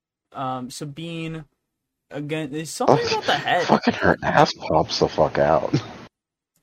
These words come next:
Speaker 1: <laughs>
Speaker 2: The heck?
Speaker 1: God damn. Um, Sabine,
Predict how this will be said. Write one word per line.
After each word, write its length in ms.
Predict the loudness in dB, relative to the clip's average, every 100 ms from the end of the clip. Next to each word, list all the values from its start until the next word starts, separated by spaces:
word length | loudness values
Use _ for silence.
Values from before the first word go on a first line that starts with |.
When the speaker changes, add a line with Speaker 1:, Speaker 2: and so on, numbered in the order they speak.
| _
Speaker 1:
<laughs> 360 | 0 6 6 4 _ _ _ _ _ _ _ _ _ _ _ _ _ _ _ _ _ _ _ _ _ _ _ _ -12
Speaker 2:
The 80 | -6
heck? 500 | 0 2 2 0 0 -2 -4 -14 -14 -20 _ -20 -20 _ _ _ _ _ _ _ _ -4 -4 _ _ _ _ _ _ _ _ _ _ _ _ _ _ -20 _ _ -16 -2 -2 4
Speaker 1:
God 260 | 6 6 4
damn. 420 | -2 -2 0 -2 -2 -18 -20 -20 _ _ _ _ _ _ _ _ -4
Um, 300 | -2 -2 -4
Sabine, 760 | -4 -2 4 8 8 8 4